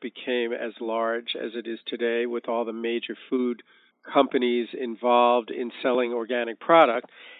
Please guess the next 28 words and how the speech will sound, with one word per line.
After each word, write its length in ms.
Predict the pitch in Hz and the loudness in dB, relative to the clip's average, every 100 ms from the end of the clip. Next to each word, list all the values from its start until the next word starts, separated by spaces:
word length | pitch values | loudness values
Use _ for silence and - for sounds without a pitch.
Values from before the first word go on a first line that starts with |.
| _ | _
And 220 | 147 139 - - | 0 0 -2 4
so 240 | 147 143 | 6 6
we 180 | 131 131 - | 4 0 0
didn't 260 | 180 127 | -2 2
<laughs> 0 | |
really 320 | 139 170 131 120 | 8 8 8 4
have 420 | 147 143 143 135 - - - | 4 6 6 4 0 -20 -10
the 60 | 135 | -10
pushback 760 | - 180 180 - 131 120 120 - _ _ _ _ | 0 2 2 0 0 2 -2 -6 _ _ _ _
from 460 | 147 131 127 123 131 | -2 0 0 -2 -6
large 460 | 143 123 135 135 131 | -2 6 8 8 4
industry 460 | 135 131 - 131 | -2 -2 -4 -6
groups 300 | 110 127 120 - | -2 -2 0 0
that 160 | 120 | -2
were 140 | 120 117 - | -2 -6 -2
saying, 400 | 123 120 120 120 | 0 0 -2 -4
you 60 | |
know, 100 | 117 | -6
"This 160 | 113 117 - | -6 -8 -10
can't 260 | 127 110 | -12 -10
be 120 | 127 | -10
done." 300 | 117 127 113 - | -6 -4 -4 -6
So 80 | 131 | -4
it 60 | |
was 160 | 135 120 | -2 4
done 180 | 160 147 | 4 4
with 140 | 123 | 0
vision, 460 | - 139 135 190 220 | 0 2 2 0 -2